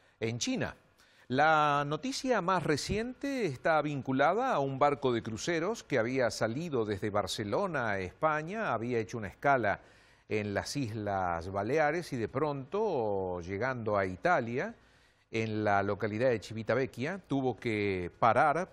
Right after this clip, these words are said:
para tratar de ver qué es lo que estaba ocurriendo con una pasajera de Macao que tenía algunos síntomas muy similares o parecidos, dicen,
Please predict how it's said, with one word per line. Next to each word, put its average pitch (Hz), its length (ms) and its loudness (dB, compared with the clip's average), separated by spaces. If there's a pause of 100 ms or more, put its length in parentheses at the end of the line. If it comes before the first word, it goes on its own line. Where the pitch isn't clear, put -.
(100)
para 120 920 4 (100)
tratar 127 500 4
de 117 140 0
ver 156 280 0
qué 196 260 2
es 165 100 -4
lo 160 160 0
que 131 60 -8
estaba 147 240 2
ocurriendo 131 680 0 (420)
con 113 200 2
una 123 420 2
pasajera 120 500 0
de 127 120 -2
Macao 110 480 2 (400)
que 131 120 2
tenía 127 560 2
algunos 120 380 0
síntomas 113 720 -4 (380)
muy 156 260 -6
similares 156 580 -2
o 131 60 -2
parecidos, 120 760 -2 (420)
dicen, 120 560 -2